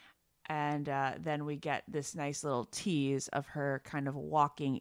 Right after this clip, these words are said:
into the suite with the girls again. And it says, "To be continued."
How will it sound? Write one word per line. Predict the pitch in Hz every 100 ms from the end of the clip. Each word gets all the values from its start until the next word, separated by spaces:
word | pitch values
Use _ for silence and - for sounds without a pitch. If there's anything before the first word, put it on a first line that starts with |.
| -
into | 156 151 151 - 139 139 135 135
the | 147
suite | - - 151 135 -
with | 143
the | 143
girls | 131 156 139 147 156
again. | 143 139 - 127 - -
And | 147 131
it | 139
says, | - 131 131 -
"To | -
be | 214 254
continued." | 254 269 220 - 208 170 143 139 147